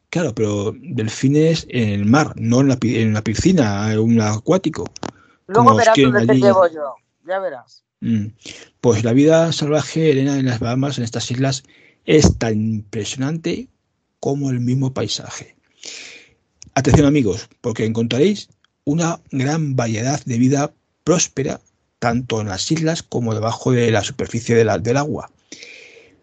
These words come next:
Speaker 1: Una visita a Nassau, Ma-, Bahamas, os va a dar esa oportunidad de nadar con delfines, que es una de las mejores cosas para hacer en familia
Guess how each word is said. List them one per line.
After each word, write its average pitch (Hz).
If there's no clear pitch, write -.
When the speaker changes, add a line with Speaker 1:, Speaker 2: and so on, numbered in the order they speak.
Speaker 1:
Una 185
visita 196
a 135
Nassau, 156
Ma-, 123
Bahamas, 139
os 120
va 160
a 160
dar 170
esa 170
oportunidad 127
de 156
nadar 127
con 135
delfines, 120
que 135
es 135
una 139
de 151
las 127
mejores 131
cosas -
para 117
hacer 135
en 160
familia 123